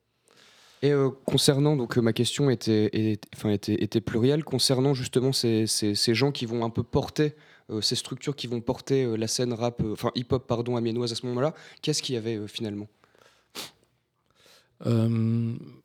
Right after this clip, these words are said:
Speaker 2: bah, justement, en fait, comme c'était les débuts du rap, euh, tout était en construction. Donc, euh, alors nous, de ce qu'on a pu voir au tout début, il y avait, euh, c'était principalement, euh, l'association Cité Carter, euh,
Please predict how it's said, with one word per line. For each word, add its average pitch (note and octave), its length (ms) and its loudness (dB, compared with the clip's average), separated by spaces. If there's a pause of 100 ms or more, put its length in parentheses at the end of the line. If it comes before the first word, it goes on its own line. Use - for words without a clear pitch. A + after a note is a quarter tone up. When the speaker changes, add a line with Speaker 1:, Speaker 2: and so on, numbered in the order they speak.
(300)
Speaker 2:
bah, C3 120 4
justement, C3+ 400 2
en D3+ 40 0
fait, - 200 0
comme B2+ 120 2
c'était B2+ 240 2
les A#2 140 4
débuts B2+ 300 2
du C3 100 4
rap, C3+ 400 2
euh, A2+ 380 4
tout - 240 -4
était - 100 -2
en C3 100 4
construction. C3+ 600 0 (720)
Donc, B2 280 -2
euh, A#2 520 4
alors A2+ 160 4
nous, B2+ 300 2
de B2+ 400 0
ce - 120 -4
qu'on B2 280 2
a A#2+ 80 4
pu - 160 0
voir B2+ 240 4
au A#2+ 80 4
tout C3+ 180 0
début, B2 380 2
il B2+ 80 4
y - 20 6
avait, A2+ 380 4
euh, A2 180 4
c'était - 180 -4
principalement, A#2 920 2
euh, G#2+ 500 2
l'association A2 480 -2
Cité - 300 -2
Carter, B2+ 440 0
euh, G#2+ 400 -2